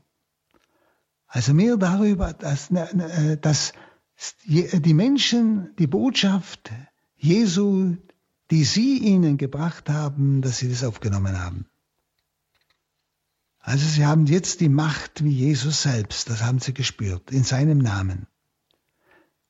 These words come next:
Und sie nennen ihn Kyrios, Herr, sogar die Dämonen gehorchen uns, Kyrios, der göttliche Herr. Das erinnert wieder an die Hoheit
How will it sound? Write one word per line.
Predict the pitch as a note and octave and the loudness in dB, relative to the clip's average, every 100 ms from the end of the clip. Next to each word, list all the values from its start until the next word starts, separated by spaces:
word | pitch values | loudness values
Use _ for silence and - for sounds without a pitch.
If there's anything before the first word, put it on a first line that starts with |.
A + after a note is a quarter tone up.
| _ _ _ _ _ _ _ _ _ _ _ _ _ _ _ _ _ _ | _ _ _ _ _ _ _ _ _ _ _ _ _ _ _ _ _ _
Und | - B2+ | -4 0
sie | C3+ | 2
nennen | C3+ C#3 F#3 F#3 | 4 4 2 2
ihn | F#3+ G3 F#3 - - | 2 2 0 -4 -16
Kyrios, | - F3+ D3 G#2+ F2 - - - - - _ | -8 -4 -4 -4 -6 -10 -12 -12 -14 -16 _
Herr, | - B2 C#3+ B2 F#2+ - - | -6 -2 -2 -2 -8 -12 -10
sogar | - A2 A#2+ | -6 -4 -2
die | B2+ | -2
Dämonen | A#2+ C3 D3+ C#3+ A#2 | 0 2 2 2 0
gehorchen | A2+ G2+ G2 - G2 | -2 -6 -8 -8 -8
uns, | F#2 - | -8 -4
Kyrios, | D3 A2 F#2 G2 - - - - | -4 -4 -8 -10 -14 -16 -20 -8
der | C3 | -4
göttliche | D3 F3 D#3 - | -2 0 -2 0
Herr. | B2 A2 G2 - _ _ _ _ _ - _ _ _ _ | 0 0 -4 -14 _ _ _ _ _ -20 _ _ _ _
Das | C3+ A#2+ | -4 0
erinnert | D#3+ A3+ G#3+ - | 2 2 2 0
wieder | F#3+ F3+ | 0 0
an | D#3 D3 | 2 2
die | C#3 A2+ | 2 0
Hoheit | B2+ G#3+ E3 E3+ G3 E3+ - | 0 0 2 2 2 -2 -10